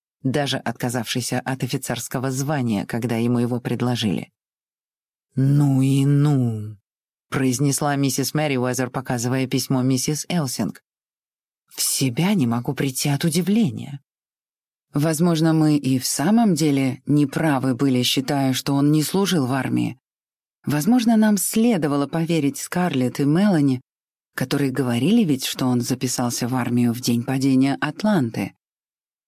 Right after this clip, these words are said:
Но всё равно он подлипалый и мерзавец, и я его не люблю".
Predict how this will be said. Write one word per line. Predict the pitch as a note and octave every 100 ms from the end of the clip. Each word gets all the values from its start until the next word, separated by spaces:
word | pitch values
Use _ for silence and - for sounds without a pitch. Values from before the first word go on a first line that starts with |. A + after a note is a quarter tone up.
| _ _
Но | A#3 A#3+ G3 _ _ _
всё | - G#3+
равно | F#3 D3+ B2+
он | A#2 A#2+
подлипалый | D#3 D3+ D3+ F3 F3+ E3
и | D3
мерзавец, | D3 C#3+ G#3 A3 F#3+ - - _ -
и | D3+
я | C#3 E3+
его | C#3+
не | D3 C#3
люблю". | C3 A2+ G#2